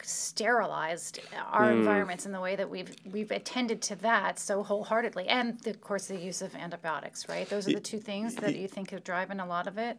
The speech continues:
Speaker 2: Absolutely. The truth is we've become too clean today. You
Speaker 1: Yeah.
Speaker 2: know, and it's not that, you know, I, I understand why we started using antimicrobials and antibiotics, because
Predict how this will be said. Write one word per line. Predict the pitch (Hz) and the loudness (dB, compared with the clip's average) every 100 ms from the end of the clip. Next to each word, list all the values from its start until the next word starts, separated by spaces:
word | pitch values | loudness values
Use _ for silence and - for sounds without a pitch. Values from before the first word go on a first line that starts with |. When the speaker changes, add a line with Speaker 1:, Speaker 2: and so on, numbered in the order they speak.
| - | 10
Speaker 2:
Absolutely. | 131 131 - 131 117 113 110 110 | 10 10 10 10 10 12 10 10
The | 117 | 8
truth | - 156 151 | 12 12 12
is | 120 | 12
we've | 143 185 | 12 12
become | 190 - 160 143 | 8 10 10 10
too | 131 - 165 147 | 8 8 12 12
clean | 131 - - 143 151 165 | 12 4 12 12 12 12
today. | 160 143 110 95 - - - | 12 12 12 8 2 -6 -8
You | - | 10
Speaker 1:
Yeah. | 180 | 12
Speaker 2:
know, | |
and | 175 | 12
it's | 185 185 | 12 12
not | 196 277 285 | 12 12 12
that, | 180 131 - | 12 10 6
you | 175 | 6
know, | 147 143 165 143 _ _ - | 8 8 4 0 _ _ 10
I, | 160 160 220 | 12 12 12
I | |
understand | 208 143 - 147 139 117 | 12 12 12 12 12 12
why | 117 120 113 | 12 12 12
we | 117 117 117 - | 12 12 10 6
started | - 131 117 | 12 12 12
using | 117 113 110 | 10 10 10
antimicrobials | 113 110 110 107 113 110 117 117 117 113 - 123 113 113 104 | 10 12 10 8 6 0 2 8 10 10 12 12 12 12 12
and | 107 | 10
antibiotics, | 107 110 101 98 117 135 104 - | 8 8 8 12 12 12 12 10
because | 117 101 117 113 | 2 12 12 12